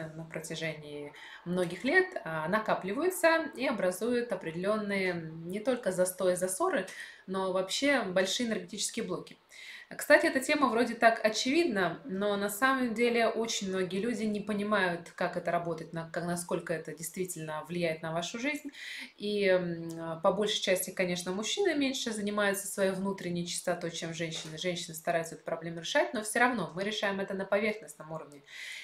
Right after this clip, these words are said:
И вот, кстати, здесь грань между молодостью и старостью возникает. Вот почему человек стареет морально?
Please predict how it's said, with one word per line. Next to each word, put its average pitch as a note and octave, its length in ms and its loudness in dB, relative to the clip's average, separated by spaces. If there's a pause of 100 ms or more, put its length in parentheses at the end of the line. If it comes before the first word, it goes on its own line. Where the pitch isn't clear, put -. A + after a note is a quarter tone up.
(140)
И G3+ 140 0
вот, G#3+ 180 2
кстати, A3 440 6
здесь F#4 360 4
грань C#4 480 4
между G#3 800 0
молодостью A3 720 2
и - 20 -2
старостью D#3+ 640 0
возникает. D#3+ 600 -2
Вот C#3 140 -14
почему - 240 -8
человек G#3+ 300 2
стареет F#3 460 2
морально? E3 440 0